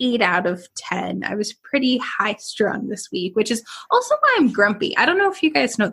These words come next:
this, and I don't know if you know this, Kate. I feel like you do because you're also anxious. But one of the biggest symptoms for a lot of people who suffer with, like, generalized anxiety is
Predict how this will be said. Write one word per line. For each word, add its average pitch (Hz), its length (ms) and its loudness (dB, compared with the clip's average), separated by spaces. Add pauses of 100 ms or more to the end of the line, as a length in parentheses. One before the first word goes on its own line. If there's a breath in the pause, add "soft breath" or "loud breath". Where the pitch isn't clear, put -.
this, - 220 -10
and 214 120 0
I 226 40 2
don't 294 160 0
know 349 100 0
if 349 100 -8
you 269 120 2
know - 140 -2
this, - 160 -14
Kate. - 260 -14 (140)
I - 60 -18
feel 554 120 4
like - 160 0
you 156 120 -2
do - 120 -6 (220)
because - 560 -8
you're - 160 -6
also - 240 -10
anxious. - 540 -10
But 208 320 2
one 277 240 4
of 392 80 2
the 320 60 6
biggest 247 880 2
symptoms 226 520 2 (460)
for 196 260 4
a 202 80 0
lot 175 260 2
of - 100 -8
people 214 220 -2
who 214 100 0
suffer 190 400 0
with, 180 240 -6
like, 180 200 -6
generalized 180 800 0
anxiety 185 720 -2
is 185 500 2